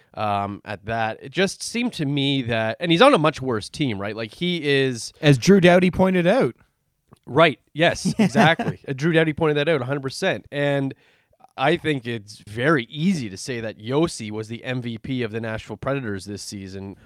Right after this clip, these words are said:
Speaker 1: Harder to say that for Karlsson with Ovechkin there doing what he's doing, but definitely in the running. For me, it was just,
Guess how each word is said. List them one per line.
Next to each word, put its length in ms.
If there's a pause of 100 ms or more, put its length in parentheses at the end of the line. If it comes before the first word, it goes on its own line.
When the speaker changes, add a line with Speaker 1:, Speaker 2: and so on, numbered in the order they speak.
(160)
Speaker 1:
Harder 360
to 80
say 220
that 180
for 120
Karlsson 560
with 200
Ovechkin 560
there 160
doing 200
what 100
he's 200
doing, 240
but 160
definitely 400
in 80
the 80
running. 400 (480)
For 200
me, 140
it 60
was 80
just, 300